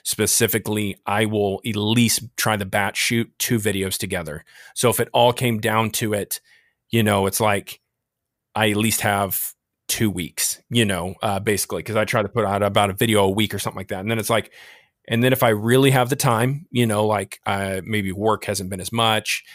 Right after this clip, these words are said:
uh, so I've got the time to grind those few things in, I will try to pump out some more videos and just put those in the queue, just so when the time comes, um, I'm not constantly trying to grind after that, you know?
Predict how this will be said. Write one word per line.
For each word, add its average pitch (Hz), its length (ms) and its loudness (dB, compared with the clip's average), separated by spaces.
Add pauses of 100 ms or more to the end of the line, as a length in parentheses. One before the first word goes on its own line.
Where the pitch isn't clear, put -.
(200)
uh, 98 140 -4
so 107 140 -2
I've 98 100 -6
got 107 120 0
the - 60 -6
time 104 300 -2
to 95 80 -6
grind 107 420 2
those 104 140 0
few 110 180 0
things 101 320 -4
in, 113 420 0 (280)
I 120 100 2
will 123 140 0
try 117 260 0
to 110 80 -6
pump 117 300 -2
out 110 160 -2
some 107 120 -4
more 110 220 0
videos 123 320 2
and 123 100 -8
just 104 140 -6
put 123 160 -2
those 104 180 0
in 98 60 -4
the 90 80 -8
queue, 80 340 -8 (340)
just 120 420 0
so 123 160 4
when 123 120 0
the 104 80 -4
time 110 460 -4
comes, 101 680 -2 (460)
um, 98 680 -2 (200)
I'm 110 160 0
not 107 240 -2
constantly 98 640 -6
trying 98 340 -6
to 95 60 -10
grind 92 680 -6
after 90 440 -6
that, 80 280 -8
you 101 160 -4
know? 95 300 -6